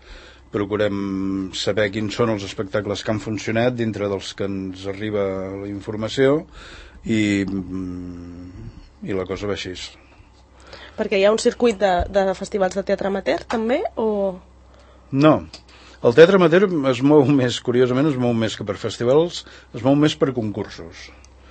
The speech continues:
Speaker 1: O sigui, hi ha molts grups de teatre amateur que munten el seu concurs. Aleshores es passen un mes o dos mesos, llencen la, la convocatòria a través de la federació, qui vol s'hi apunta, envia vídeo i aleshores el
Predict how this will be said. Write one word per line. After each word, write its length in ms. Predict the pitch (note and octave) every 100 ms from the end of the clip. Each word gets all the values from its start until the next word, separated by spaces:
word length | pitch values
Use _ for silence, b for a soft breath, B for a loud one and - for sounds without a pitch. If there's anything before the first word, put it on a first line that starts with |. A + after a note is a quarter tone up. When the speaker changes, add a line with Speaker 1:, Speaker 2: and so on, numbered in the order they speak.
| b
Speaker 1:
O 60 | -
sigui, 100 | B2
hi 60 | A#2
ha 40 |
molts 440 | B2 D3 C#3+ A#2 C3
grups 240 | C3 G#2
de 140 | G#2
teatre 180 | G2+ G#2
amateur 300 | G#2 G#2+ B2+
que 80 | G#2+
munten 240 | A2 A2+ A#2
el 120 | G2+
seu 160 | A2+ F#2+
concurs. 640 | G2 F#2 F#2 F2 - - B B B B
Aleshores 380 | G#2+ G2+ G#2+ A2+
es 80 | G#2
passen 400 | - G2 A2 G#2
un 140 | G2+ G#2+
mes 320 | B2+ D3+ B2
o 60 | A2
dos 160 | G2
mesos, 540 | C3 D3 C3 F3+ F#3 - B B -
llencen 640 | B2 C3+ C#3 C3 B2+ A#2
la, 400 | A2+ G#2+ G2+ G2+
la 160 | G2+ G#2+
convocatòria 640 | A2 A2 G#2+ A2 A#2+ A2+
a 40 | G2+
través 200 | G#2 G#2+
de 120 | A2+
la 80 | G#2
federació, 560 | A2+ G#2 G2+ C3 C#3 G3 - B B B B B - - - - - - -
qui 120 | B2
vol 300 | B2+ A#2+ G#2+
s'hi 260 | - - G#2
apunta, 380 | A2+ D#3 E3 E3
envia 260 | B2+ A2+
vídeo 380 | A2 A#2 C3 C#3+
i 80 | C3+
aleshores 400 | A2 G#2+ A2+
el 80 | A#2